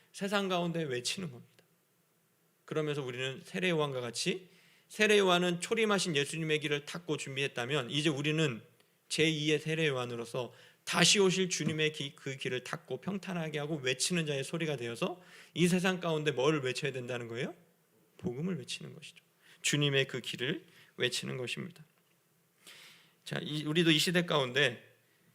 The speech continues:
다시 오실 주님을 기다리면서 세상의 빛으로 오신 예수님을 증거하며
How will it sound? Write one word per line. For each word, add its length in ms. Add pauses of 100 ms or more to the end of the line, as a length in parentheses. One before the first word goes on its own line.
(180)
다시 300
오실 240
주님을 400
기다리면서 840 (480)
세상의 540
빛으로 420
오신 240
예수님을 520
증거하며 760